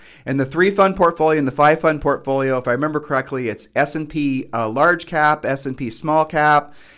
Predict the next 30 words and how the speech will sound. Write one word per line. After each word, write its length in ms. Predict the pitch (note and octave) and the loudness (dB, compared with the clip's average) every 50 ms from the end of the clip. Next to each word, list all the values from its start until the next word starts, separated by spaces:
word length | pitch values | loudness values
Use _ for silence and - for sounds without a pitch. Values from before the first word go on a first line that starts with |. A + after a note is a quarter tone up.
| _ - | _ -6
international 680 | - C#3 D3 C#3+ C#3 C#3 C#3 C#3 C#3 - - C3+ A#2 G#2+ | -4 -2 -2 0 2 2 2 2 0 -2 -6 -6 -6 -6
growth. 540 | G#2+ A2+ C#3+ D#3 D#3+ D#3 D#3 D#3 D3+ D3+ - - | -6 -2 0 2 4 4 4 2 0 -2 -4 -6
I 40 | C#3+ | -4
mean, 140 | C#3 C#3+ | -2 0
there's 160 | D3 D3 C#3+ F3 | 0 0 0 0
individual 420 | G3 G3+ F#3 D#3+ F3 D#3 D#3 C#3+ | 0 0 0 -2 -2 0 0 -2
categories. 680 | - - C#3 C#3+ D3 D3+ D3 D#3+ D#3+ E3 E3+ E3 - - - - - - | 0 2 4 4 4 4 2 2 2 2 0 -2 -6 -12 -16 -20 -18 -4
You're 120 | - C3+ C#3 | -2 0 4
gonna 280 | C3+ D#3+ E3+ F#3+ G3 | 6 6 8 8 6
have 180 | - F#3 F3+ F3+ | 6 4 2 2
to 80 | E3+ D3+ | 0 0
do 140 | D#3 D#3+ | 0 0
some 160 | D#3 - D#3 D3 | 0 0 -4 -2
homework 440 | D3 F3 G3 G#3 F#3+ E3 C#3 - | 0 0 2 2 2 2 0 2
on 200 | C3 B2 A#2 A2 | 0 0 0 0
this. 320 | A2 G#2+ A2 B2 - - - - - - _ _ | -2 -2 -2 -4 -4 -8 -14 -18 -20 -20 _ _
Don't 280 | - D3+ E3 F#3 G#3+ G#3 | 4 6 6 6 6 6
just 180 | A3+ A3 A3 G#3+ | 4 4 6 6
ask 240 | F#3+ F3+ F3+ - | 6 6 4 2
somebody 300 | - F3+ E3 D#3+ D3 D3 | 0 0 2 2 4 4
else 180 | D3 D3 C#3+ - | 4 4 2 0
what 100 | C#3 C3+ | -6 -6
they're 120 | C#3 C3+ | -6 -6
investing 460 | C3 A#2 A#2+ B2 B2+ C3+ C3+ - A#2 A2+ | -6 -4 -4 -4 -4 -4 -6 -10 -10 -10
in. 100 | A2 A2+ | -8 -4
Go 160 | A#2+ C3 D3 | 0 0 2
do 120 | D3+ F3 | 2 2
the 120 | E3 D#3+ D#3 | 0 2 0
research 360 | D#3+ D3+ - D3+ D3+ D3 - | -2 -2 -2 -4 -4 -4 -6
yourself. 480 | B2+ A#2+ - - B2+ G2+ E2+ F2+ - | -8 -8 -2 0 0 0 0 -4 -8